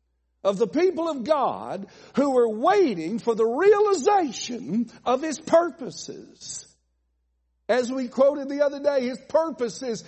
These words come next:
shall ripen fast, unfolding by the hour.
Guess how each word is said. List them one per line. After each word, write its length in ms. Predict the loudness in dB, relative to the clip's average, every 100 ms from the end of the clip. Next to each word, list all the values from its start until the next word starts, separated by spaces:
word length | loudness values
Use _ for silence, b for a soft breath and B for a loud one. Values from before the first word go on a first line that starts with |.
| B B
shall 300 | 0 0 2
ripen 480 | -2 -2 -2 -4 -4
fast, 480 | -2 0 -2 -2 -6
unfolding 720 | -6 0 2 4 2 -6 -4
by 240 | -2 -2
the 160 | -2 -2
hour. 540 | -2 -2 -2 -4